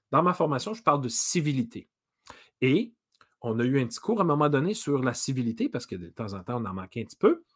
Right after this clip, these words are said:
J'en ai manqué aussi à l'époque. On doit dire bonjour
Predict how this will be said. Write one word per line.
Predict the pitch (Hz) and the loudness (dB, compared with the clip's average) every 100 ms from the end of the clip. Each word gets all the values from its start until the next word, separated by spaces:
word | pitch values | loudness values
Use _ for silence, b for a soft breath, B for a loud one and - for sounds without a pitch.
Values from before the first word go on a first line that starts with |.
| _ _ | _ _
J'en | - 104 | -10 -6
ai | 107 | -6
manqué | 98 - | -6 -4
aussi | 123 - 117 | -4 -2 -4
à | |
l'époque. | 95 - 262 370 b b b _ _ _ _ _ _ _ _ _ _ _ _ _ _ _ _ - | -2 6 6 6 b b b _ _ _ _ _ _ _ _ _ _ _ _ _ _ _ _ 0
On | 143 135 | 4 6
doit | 120 127 147 175 190 - - | 6 8 10 10 6 -2 -12
dire | 104 120 110 | 0 2 6
bonjour | 156 196 147 120 131 165 180 - | 6 8 6 6 4 4 -2 -12